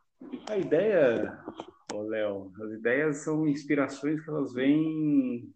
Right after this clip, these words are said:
todos os dias, assim, né? Então, assim, tudo pra mim é uma inspiração.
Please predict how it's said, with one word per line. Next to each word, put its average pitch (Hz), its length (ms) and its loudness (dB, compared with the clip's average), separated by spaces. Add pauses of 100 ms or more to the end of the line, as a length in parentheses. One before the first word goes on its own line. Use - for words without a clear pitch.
todos 165 280 2
os 175 160 -4
dias, 113 300 0
assim, 101 420 -6
né? 107 200 -6
Então, 107 300 -8
assim, 113 540 -6 (880)
tudo 143 220 4
pra 160 220 4
mim 147 220 8
é 151 60 4
uma 147 200 4
inspiração. 143 840 0